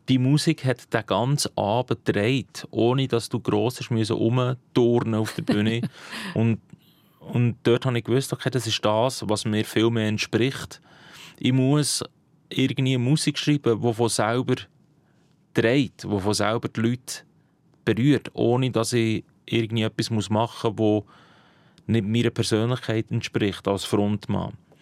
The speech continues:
Speaker 1: Und ab dem Moment habe ich gewusst, oder besser gewusst, in welche Richtung dass ich will gehen, wo, dass ich will gehen als Musiker.
Speaker 2: Hat es bei dir auch so einen Schlüsselmoment gegeben?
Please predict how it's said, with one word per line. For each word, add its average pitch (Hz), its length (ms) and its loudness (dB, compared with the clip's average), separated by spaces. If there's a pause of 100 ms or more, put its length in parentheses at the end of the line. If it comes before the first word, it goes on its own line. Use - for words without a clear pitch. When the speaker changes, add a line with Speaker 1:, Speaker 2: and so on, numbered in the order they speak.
(380)
Speaker 1:
Und 104 160 0
ab 101 140 -2
dem 110 200 0
Moment 110 360 0
habe 104 140 0
ich 92 60 -4
gewusst, - 500 -2 (1000)
oder - 300 -2
besser 110 440 0
gewusst, 101 360 2
in 85 80 2
welche 101 240 2
Richtung 101 400 -2 (580)
dass 101 180 -4
ich 104 80 0
will 98 140 2
gehen, 101 340 0 (100)
wo, 92 300 -8
dass 101 160 -6
ich 92 60 -6
will 92 100 -2
gehen 98 140 -4
als 95 220 -2
Musiker. - 440 -6 (1120)
Speaker 2:
Hat 214 140 -2
es - 80 -6
bei 233 60 -4
dir 180 260 0
auch - 20 -2
so 233 120 0
einen 226 100 0
Schlüsselmoment 202 680 -2
gegeben? 156 280 -2